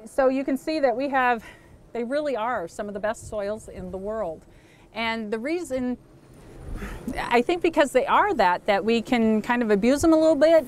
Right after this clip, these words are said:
and not see the effects of it right away. Whereas if you're in some of these other states and you do a wrong tillage system or you do something a little bit wrong, they will see it and yield right away. We have, uh, we have some buffer systems put in place.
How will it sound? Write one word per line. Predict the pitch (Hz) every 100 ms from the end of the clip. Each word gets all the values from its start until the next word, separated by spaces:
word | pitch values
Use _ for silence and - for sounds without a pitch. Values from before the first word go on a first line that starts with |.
| -
and | 240 254
not | 247 262
see | - 285
the | 262
effects | 233 330 - 208
of | 170
it | -
right | 170 165
away. | 165 160 139 - - -
Whereas | 233 247 254 240
if | 240 262
you're | 311
in | 311
some | 262 262
of | 233
these | 220
other | 254 294
states | 269 - 196 190
and | 190
you | 190
do | 202 214
a | 208
wrong | 196 208 208
tillage | 233 208 196
system | 202 - 185
or | 180
you | 180
do | 190 208
something | 226 220 220 208 208 185 -
a | 214
little | 190 226
bit | 240 226
wrong, | 240 226 196 - - - 208
they | 214
will | 233
see | 220 262 233
it | 196
and | 202
yield | 208 202 175
right | 175 170
away. | 160 135 - - - - -
We | 220 240
have, | 254 247 220
uh, | 208 185 180 - -
we | 226 247
have | 254
some | 254 202
buffer | 208 214
systems | - 180 - 170
put | - 185 170
in | 165
place. | 180 147 -